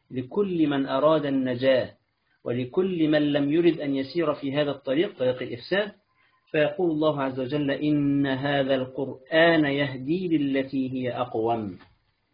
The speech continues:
"إن هذا القرآن يهدي للتي هي أقوم ويبشر المؤمنين الذين يعملون الصالحات أن لهم أجرا كبيرا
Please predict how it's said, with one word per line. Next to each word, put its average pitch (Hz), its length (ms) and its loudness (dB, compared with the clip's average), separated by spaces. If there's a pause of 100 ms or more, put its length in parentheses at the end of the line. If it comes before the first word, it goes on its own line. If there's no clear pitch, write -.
(1200)
"إن 135 220 0
هذا 127 360 -4
القرآن 131 720 -2 (720)
يهدي 143 600 -2
للتي 131 420 -6
هي 123 200 -6
أقوم 135 500 -2 (380)
ويبشر 139 520 -2
المؤمنين 131 640 -2
الذين 127 380 -2
يعملون 127 400 -4
الصالحات 127 720 -4
أن 120 240 -6
لهم 123 320 -6
أجرا 117 420 -6
كبيرا 165 540 0